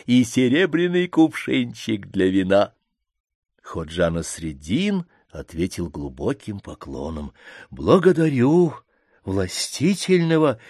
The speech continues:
и великого визиря земли египетской. Позволь, о визирь, в последний раз послужить тебе». Он вошел в дом и через минуту появился обратно, таща за собой упиравшегося ишака.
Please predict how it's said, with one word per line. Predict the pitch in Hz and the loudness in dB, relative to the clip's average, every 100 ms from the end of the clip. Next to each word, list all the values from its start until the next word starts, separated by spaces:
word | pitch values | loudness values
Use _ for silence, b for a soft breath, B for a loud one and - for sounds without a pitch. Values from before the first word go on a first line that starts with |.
| B - | B 0
и | 113 | 2
великого | 101 101 104 180 175 165 151 | 4 2 4 2 4 4 4
визиря | 117 113 80 101 180 170 143 | 2 -2 0 2 6 6 6
земли | 95 113 101 95 196 | 4 4 4 6 6
египетской. | 190 160 127 95 135 120 - - 92 - B B B | 4 0 -4 -6 -6 -8 -10 -10 -10 -12 B B B
Позволь, | 131 147 131 123 190 196 175 B B | 4 6 6 6 8 6 0 B B
о | - 180 | 6 6
визирь, | 165 160 107 190 160 - B | 4 0 2 0 0 -6 B
в | - | -8
последний | - 127 - 98 147 180 151 151 | 4 4 4 4 6 6 4 4
раз | 127 156 - | 6 6 2
послужить | - 127 - 120 92 101 _ | -6 -6 -6 -6 -4 -6 _
тебе». | - 107 85 107 _ _ _ _ _ _ _ _ _ _ _ _ _ - | -14 -10 -10 -12 _ _ _ _ _ _ _ _ _ _ _ _ _ -2
Он | 196 226 | 4 6
вошел | 220 196 208 196 | 6 6 6 6
в | 151 | 4
дом | 175 185 185 165 b b b | 6 6 6 2 b b b
и | 139 147 | -2 0
через | 156 160 147 | 0 0 2
минуту | 151 214 - 101 | 2 2 2 0
появился | 92 98 180 - - 90 | 2 2 0 -4 -2 -2
обратно, | 87 95 156 165 - 156 - B - | 0 2 4 2 -2 -6 -6 B 0
таща | 98 95 - 233 214 | 2 2 2 2 4
за | 107 | 0
собой | 92 98 107 175 | 0 -2 2 2
упиравшегося | 101 - 85 104 139 - 92 85 - 76 | 2 -2 -2 0 -2 -6 -8 -8 -8 -12
ишака. | 76 - 71 - 76 76 | -10 -10 -12 -12 -12 -12